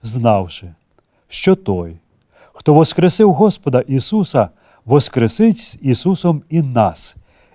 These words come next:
і поставить із вами. Усе бо для вас, щоб благодать, розмножена через багатьох, збагатила подяку на Божу славу. Через те ми відваги не тратимо.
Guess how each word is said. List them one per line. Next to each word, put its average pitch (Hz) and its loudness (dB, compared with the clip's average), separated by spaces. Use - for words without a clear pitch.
і 147 4
поставить 180 0
із 117 -4
вами. 82 -10
Усе 117 0
бо 107 0
для 95 -2
вас, 107 -2
щоб 127 -4
благодать, 131 0
розмножена 117 0
через 113 -2
багатьох, 98 -4
збагатила 113 -2
подяку 151 0
на 113 -6
Божу 107 -8
славу. 80 -16
Через 117 0
те 120 2
ми 113 0
відваги 101 -4
не 98 -8
тратимо. 90 -12